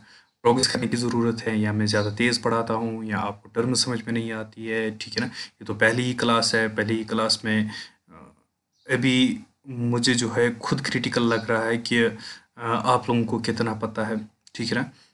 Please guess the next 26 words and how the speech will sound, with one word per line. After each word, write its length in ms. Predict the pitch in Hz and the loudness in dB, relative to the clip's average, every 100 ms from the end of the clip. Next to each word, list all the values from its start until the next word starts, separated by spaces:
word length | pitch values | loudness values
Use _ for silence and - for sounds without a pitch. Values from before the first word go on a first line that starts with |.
| _ _ | _ _
अ, 680 | 131 127 120 120 107 107 - | -8 -2 0 2 0 -2 -2
चूँकि 720 | 127 120 117 123 120 113 - - _ _ _ _ _ - | -2 -2 -2 0 2 2 -2 -16 _ _ _ _ _ -6
एक 240 | 123 113 - - _ _ _ _ _ _ _ _ _ _ _ _ _ _ _ _ _ - | -4 -4 -6 -20 _ _ _ _ _ _ _ _ _ _ _ _ _ _ _ _ _ -6
टीचर 300 | 139 135 135 | 0 2 2
को 100 | 131 | 2
बेहतर 320 | 123 120 - | 4 4 2
पता 260 | 127 123 120 | 2 2 2
होता 280 | 110 113 127 | 0 0 0
है 80 | |
कि 140 | 120 120 | 0 -2
लास्ट 500 | 117 113 123 123 - | 0 2 4 2 0
ईयर्स 520 | 120 120 120 113 - | -2 2 2 2 0
जो 100 | 113 | -2
है, 240 | 107 147 - _ _ - | -2 -4 -4 _ _ -8
आपकी 260 | 120 113 117 | -6 -4 -2
लास्ट 500 | 117 120 120 - 127 - - _ | 2 4 2 0 -2 -4 -10 _
तीन 200 | 123 117 | -4 -2
चार 260 | 117 117 120 | 2 2 2
ईयर्स 320 | 117 117 113 | 2 2 0
जो 140 | 110 | 0
है, 260 | 110 135 - _ _ _ _ | 0 -2 -4 _ _ _ _
वो 80 | 123 | -4
तो 100 | 120 | -2
कोविड 340 | - 123 123 120 | 0 2 2 4
के 80 | |
साथ 440 | 117 123 117 113 | 2 4 2 0